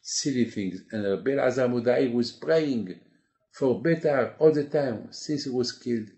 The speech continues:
was no protection. But even that he was killed by Bar Kokhba, all the tefillah that he made for Betar, it helps for after.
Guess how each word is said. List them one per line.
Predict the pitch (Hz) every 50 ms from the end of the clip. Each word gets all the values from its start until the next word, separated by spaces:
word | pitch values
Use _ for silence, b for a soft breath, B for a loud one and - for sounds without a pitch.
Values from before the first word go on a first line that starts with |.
| _ _ _ _ _ _ _
was | 107 110 104 95
no | 117 120
protection. | 117 117 - 110 98 - 110 101 87 - - 95 90 b b b b b b
But | 92 98 123 143 147 143 - - - _ _ _ _ _ _ _ _ _ _ _ _ _ _ _ _ _ _ _
even | 151 151 139 143 147 135
that | 135 131 131
he | - 123
was | 113 120 113 110
killed | - - - - 113 110 104 98 - - _ _ _ _ _ _ _ _ _ _ _ _ _ _
by | - 85 117 123 123 123 117 - - - _ _ _ _ _
Bar | 117 123 131 123
Kokhba, | - 131 117 - - 107 107 110 110 110 - _ _ _ _ _ _ _ _ _ _ _ _ _ _
all | _ 156 175 185
the | 175 170
tefillah | 160 - - - 170 151 143 147 127
that | 127 120 117 -
he | 127 117
made | 110 117 120 107 98 92 - - _ _ _ _ _ _ _ _ _ _ _ -
for | - 120 113 107 98 90 - - - _ _ _ _ _ _ _ 92
Betar, | 92 120 120 117 110 110 101 101 101 - - _ _ _ _ _ _ _ _ _ _ _ _ _
it | - - - - -
helps | - 113 120 117 98 - - - - - - - _ _ _ _ _ _ _ _ _ _
for | 113 104 95
after. | 92 - - - - - -